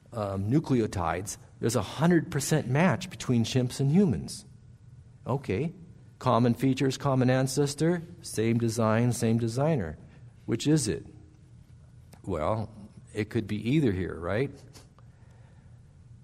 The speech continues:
And then I give you my, uh, Doctor Paul Nelson. Um,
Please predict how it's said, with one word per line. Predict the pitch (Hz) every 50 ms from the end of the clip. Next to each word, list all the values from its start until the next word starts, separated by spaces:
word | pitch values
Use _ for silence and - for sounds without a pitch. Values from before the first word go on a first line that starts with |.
| - - - - - - - - - - - - -
And | - 107 107 110
then | 120 120
I | 113 113
give | 110 117 120 123 110
you | 117 113 104
my, | 104 98 98 101 98 95 95 - - - - -
uh, | - 107 101 98 101 98 95 - - - - - - - - - - -
Doctor | 120 107 107 107 - 117
Paul | 101 - - 110 113 113 113 113 110 110 104 - - - - - - - - - - - -
Nelson. | 98 104 110 113 113 113 - - - - 87 87 - - - - - - - - - - - - -
Um, | - 98 95 95 95 98 95